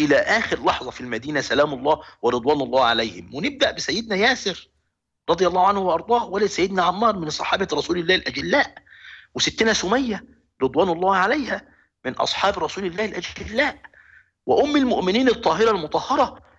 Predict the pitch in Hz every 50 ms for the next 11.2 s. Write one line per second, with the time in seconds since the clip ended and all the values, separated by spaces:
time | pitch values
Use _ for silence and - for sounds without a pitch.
0 | - - - 151 151 247 330 330 - - - - - - - _ _ _ _ -
1 | - 135 175 196 214 208 196 185 208 233 220 214 185 180 185 247 339 320 277 214
2 | - - - - - _ _ _ 254 320 392 320 277 196 - - - 156 165 220
3 | 254 226 185 165 147 143 170 160 - - 294 - - - - - - - - _
4 | - - 151 156 156 156 247 - - 170 165 165 - - - 294 311 285 247 165
5 | - 151 - 107 143 143 151 190 202 - 185 170 143 87 - 123 127 143 165 196
6 | 247 339 - - - - _ _ _ _ - - - - - - - - - -
7 | 233 - 196 196 - 294 330 330 339 370 381 392 - - - - _ _ - -
8 | 143 - - 160 160 151 139 156 196 220 - 208 190 175 147 123 151 156 160 165
9 | 160 147 143 135 123 127 131 127 131 143 147 - - - - - _ - - -
10 | - - - - 147 117 113 110 - - 139 120 110 101 104 113 107 95 98 95
11 | 90 87 85 80